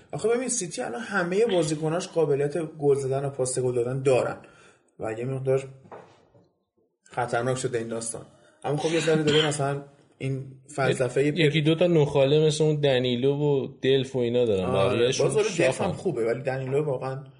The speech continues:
Speaker 1: تعطیله. یه نکته‌ای داشت این بازی،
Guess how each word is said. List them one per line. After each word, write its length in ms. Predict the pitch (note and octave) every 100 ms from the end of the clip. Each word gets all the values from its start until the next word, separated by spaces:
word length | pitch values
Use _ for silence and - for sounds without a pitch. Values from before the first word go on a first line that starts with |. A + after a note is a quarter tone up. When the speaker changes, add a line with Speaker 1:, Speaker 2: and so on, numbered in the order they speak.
| _ _ _ _ _ _ _
Speaker 1:
تعطیله. 520 | - G#2+ G#2 G#2 - - _ -
یه 160 | F#3+
نکته‌ای 360 | C4+ A3 - E4+
داشت 240 | A#3+ A#3
این 120 | F3+
بازی، 680 | D#3+ D3+ C#3+ D3 D3 D3 -